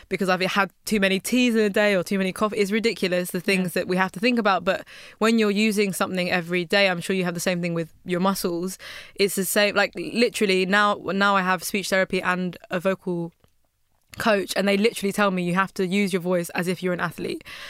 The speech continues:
Speaker 1: Like, you have to get throat massages when you've had a tour and you've been singing every day, because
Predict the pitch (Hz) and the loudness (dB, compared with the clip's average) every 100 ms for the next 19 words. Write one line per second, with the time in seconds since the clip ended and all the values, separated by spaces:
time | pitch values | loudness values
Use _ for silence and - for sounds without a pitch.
0 | - 185 185 185 190 190 - - 180 175 | -6 -2 0 0 2 2 -2 -2 0 0
1 | _ - - 220 - - 196 190 175 - | _ -14 2 2 2 -2 0 2 -2 0
2 | 175 165 165 156 - - - 185 185 175 | -2 0 -4 -4 -8 -20 -10 0 0 0
3 | 180 185 180 - 190 175 - 208 190 180 | -4 -4 -4 -2 0 0 2 2 2 0
4 | 175 170 220 202 185 175 175 196 185 175 | -2 -2 0 0 0 -2 0 0 0 -2
5 | - 180 165 | -4 -4 -4